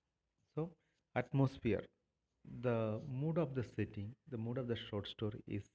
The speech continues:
sad, nostalgic, and, uh, and a certain,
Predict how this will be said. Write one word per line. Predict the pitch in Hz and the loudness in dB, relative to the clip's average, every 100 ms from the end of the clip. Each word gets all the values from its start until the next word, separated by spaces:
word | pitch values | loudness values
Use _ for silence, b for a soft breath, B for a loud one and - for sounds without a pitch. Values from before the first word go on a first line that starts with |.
| _ | _
sad, | 107 104 110 _ _ _ | -2 -2 -4 _ _ _
nostalgic, | 107 101 - 107 101 95 104 - b b b b b - | -2 -2 0 0 0 -2 -8 -10 b b b b b -4
and, | 104 104 104 | -2 0 0
uh, | 104 104 104 - - - | 0 0 -4 -10 -16 -8
and | 117 113 | -6 -4
a | 113 _ - | -8 _ 0
certain, | 123 - 110 107 | 2 2 -2 -2